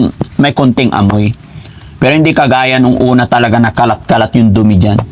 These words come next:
Lalo yung unang-una kasi hindi pa namin nakabitan ng Pampers. Ngayon, meron na siyang diaper.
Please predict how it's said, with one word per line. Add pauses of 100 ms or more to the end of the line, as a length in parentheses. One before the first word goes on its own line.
(1300)
Lalo
yung
unang-una
kasi
hindi
pa
namin
nakabitan
ng
Pampers. (1120)
Ngayon,
meron
na
siyang
diaper.